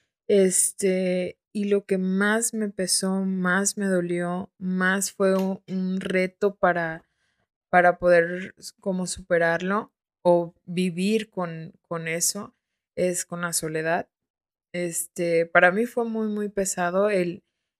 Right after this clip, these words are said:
el llegar a casa después del trabajo y decir: "Ah, quiero platicar lo que me pasó".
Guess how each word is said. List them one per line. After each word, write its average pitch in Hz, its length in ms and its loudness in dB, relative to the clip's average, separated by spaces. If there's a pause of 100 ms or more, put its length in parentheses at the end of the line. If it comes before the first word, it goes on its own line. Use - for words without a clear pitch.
el 180 160 0
llegar 180 280 4
a 185 120 2
casa 190 380 4
después 180 500 2
del 190 180 -2
trabajo 175 440 2
y 190 40 0
decir: 175 640 -4
"Ah, 214 300 -4 (100)
quiero 214 240 -2
platicar 202 500 -4
lo 208 140 -6
que 208 120 -10
me 185 140 -8
pasó". - 680 -8